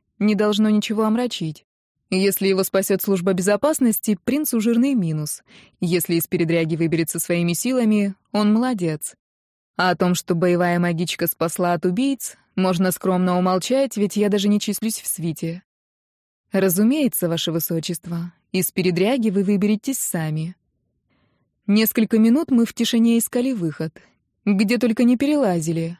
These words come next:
обстучали и пол, и стены. Увы, сейчас даже в комнату со сдвигающимися стенами вернуться не смогли. Когда наемник застонал, приходя в себя,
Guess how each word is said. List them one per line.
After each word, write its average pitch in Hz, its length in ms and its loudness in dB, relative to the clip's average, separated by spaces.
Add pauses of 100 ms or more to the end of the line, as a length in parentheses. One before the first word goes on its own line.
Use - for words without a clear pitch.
(100)
обстучали 240 720 0
и 208 100 2
пол, 208 220 0
и 202 80 2
стены. 240 640 0 (260)
Увы, 226 580 2 (140)
сейчас 185 400 -2
даже 180 220 0
в - 100 -6
комнату 196 380 0
со 185 80 -4
сдвигающимися 202 720 0
стенами 202 460 0
вернуться 165 400 -4
не 165 120 -2
смогли. 165 540 -6 (800)
Когда 180 300 2
наемник 180 480 2
застонал, 196 580 0
приходя 170 460 -2
в 160 80 -4
себя, 240 380 -2